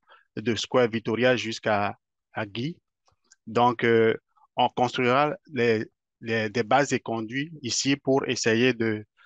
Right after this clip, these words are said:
d'améliorer la visibilité des, des feux de cyc-, des feux de, des feux pour, euh, cyclistes. Et aussi, on, on procédera à la, à modification du mobilier.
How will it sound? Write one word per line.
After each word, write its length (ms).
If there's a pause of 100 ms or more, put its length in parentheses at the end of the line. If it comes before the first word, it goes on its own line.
(220)
d'améliorer 540
la 120
visibilité 800 (100)
des, 460 (1120)
des 140
feux 140
de 100
cyc-, 340
des 100
feux 140
de, 220
des 120
feux 180
pour, 260
euh, 160
cyclistes. 580 (680)
Et 300
aussi, 540
on, 400 (340)
on 80
procédera 640 (120)
à 80
la, 360 (640)
à 80
modification 640
du 120
mobilier. 640